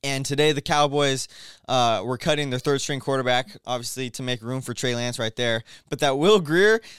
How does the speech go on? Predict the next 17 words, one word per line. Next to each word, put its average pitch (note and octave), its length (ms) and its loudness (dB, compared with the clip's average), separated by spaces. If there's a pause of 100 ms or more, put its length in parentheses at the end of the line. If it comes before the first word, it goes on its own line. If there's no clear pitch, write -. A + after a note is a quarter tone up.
I D3 100 2
don't F3 80 4
know F3+ 100 4
if D#3+ 100 -2
you E3 80 -2
guys D#3+ 180 2
saw E3 160 0
the D3 80 0
game. D#3 220 0
I D3 40 0
saw C#3+ 500 -2
just B2+ 240 -8
the, A#2 280 -2
the A2 80 -2
highlights B2+ 440 0
of A#2 120 -2
it, A#2+ 180 0